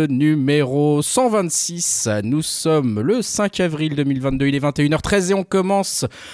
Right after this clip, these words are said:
l'enregistrement de ce numéro Upcast vingt-six. Upcast, le podcast qui vous parle de divertissement, de culture, d'œuvres d'art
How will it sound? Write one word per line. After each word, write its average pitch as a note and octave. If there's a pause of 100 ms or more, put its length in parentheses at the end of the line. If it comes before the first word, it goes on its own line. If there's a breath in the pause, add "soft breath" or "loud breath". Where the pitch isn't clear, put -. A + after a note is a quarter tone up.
(180 loud breath)
l'enregistrement F3
de C3+
ce -
numéro A2
Upcast -
vingt-six. C3+
Upcast, D#3
le G#3
podcast E3
qui D#3+
vous D3
parle D3+ (380 loud breath)
de C4
divertissement, D3+
de D3+
culture, B2
d'œuvres G#2
d'art F#2+